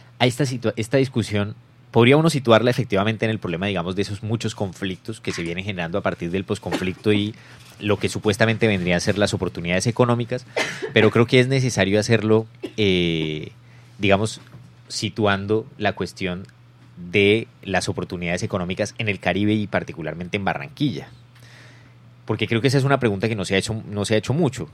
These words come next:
Es decir, en general el discurso es, con el posconflicto hay inversión extranjera, con el posconflicto hay mejor confianza inversionista, llaman, eh, llamaba el expresidente Uribe ese, esa, esa hipótesis,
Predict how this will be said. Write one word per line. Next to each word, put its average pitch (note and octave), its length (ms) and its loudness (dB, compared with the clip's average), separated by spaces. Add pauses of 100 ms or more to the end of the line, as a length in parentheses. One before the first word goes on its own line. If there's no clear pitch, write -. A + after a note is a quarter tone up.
Es - 60 -18
decir, G2+ 300 -10
en A2 160 -6
general A#2+ 300 4
el D#3 80 4
discurso B2 420 -2
es, F#2 180 -2
con A#2 240 2
el A2 100 -2
posconflicto C#3 720 -2 (640)
hay A#2 240 0
inversión C3 600 0
extranjera, F2+ 600 -10 (440)
con A2 200 4
el G#2 100 -4
posconflicto A2 760 2
hay A2+ 240 4
mejor A#2 340 2
confianza A2+ 480 -2
inversionista, G2 720 -8
llaman, F2+ 480 -6 (500)
eh, D2+ 320 -8
llamaba E2+ 300 -2
el F2+ 80 -2
expresidente D#2+ 560 -10
Uribe E2+ 440 -6
ese, F2 460 -10
esa, E2 580 -10
esa F2+ 200 -10
hipótesis, G#2+ 640 -6